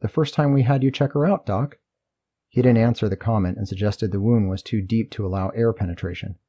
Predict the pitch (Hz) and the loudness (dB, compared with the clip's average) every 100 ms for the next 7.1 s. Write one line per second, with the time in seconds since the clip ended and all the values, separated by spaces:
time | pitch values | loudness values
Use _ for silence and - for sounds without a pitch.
0 | _ _ _ - 113 101 104 95 104 107 | _ _ _ 0 2 2 0 0 0 0
1 | 104 101 - 95 92 117 110 90 90 104 | 0 -2 -2 -2 0 2 2 0 0 0
2 | 110 92 - 92 92 127 - 95 - 87 | 0 -2 -4 -6 -4 -4 -4 -6 -8 -10
3 | - 95 87 85 - 110 98 92 - _ | -8 -6 -6 -6 -4 -2 -2 -6 -16 _
4 | _ _ _ _ _ _ _ - 110 113 | _ _ _ _ _ _ _ 0 0 0
5 | _ _ _ 98 95 98 110 107 110 107 | _ _ _ -6 -2 0 2 2 0 0
6 | 104 98 104 127 165 - 92 90 92 - | 0 0 2 2 0 -4 -6 -4 -6 -12